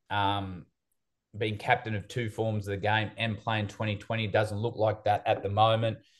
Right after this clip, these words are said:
Uh, you've got Maxwell, who's aging Stoinis. I, is it, is it time that you, you, you bring the, the Philippies, the McDermotts and, and guys like that into the equation,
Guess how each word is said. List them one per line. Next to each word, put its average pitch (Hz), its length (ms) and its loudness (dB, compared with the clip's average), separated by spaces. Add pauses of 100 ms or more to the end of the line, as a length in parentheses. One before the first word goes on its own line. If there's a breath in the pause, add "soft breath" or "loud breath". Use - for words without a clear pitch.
(260)
Uh, 98 160 0
you've 101 180 -2
got 104 140 2
Maxwell, 110 560 4
who's 110 160 -2
aging 107 420 2
Stoinis. 113 720 -2 (460 soft breath)
I, - 20 4
is 143 280 0
it, 147 240 0
is 127 140 0
it 131 140 0
time 135 400 6
that 117 220 0
you, 110 180 0 (100)
you, 113 180 -6
you 117 100 -4
bring 117 300 -2
the, 117 260 2
the 104 100 -2
Philippies, 107 640 0
the 104 100 0
McDermotts 104 760 2
and, 92 140 -6
and 107 200 -2
guys 101 320 8
like 101 180 4
that 101 240 4
into 113 240 -2
the 104 140 0
equation, 107 720 4